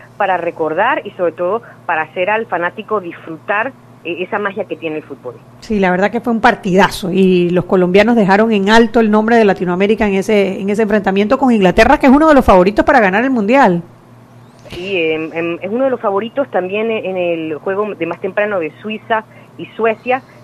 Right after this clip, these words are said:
Speaker 1: Em, eh, fue un partido también, eh, en el que estamos viendo, eh, que los equipos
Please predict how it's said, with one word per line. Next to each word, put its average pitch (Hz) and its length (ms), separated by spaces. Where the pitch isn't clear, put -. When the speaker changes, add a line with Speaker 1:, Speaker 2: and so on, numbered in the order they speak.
Speaker 1:
Em, 143 800
eh, 135 280
fue 175 100
un 185 480
partido 180 360
también, 170 720
eh, 139 420
en 165 140
el 160 140
que 151 400
estamos 190 320
viendo, 214 440
eh, 156 540
que 170 100
los 165 100
equipos 185 440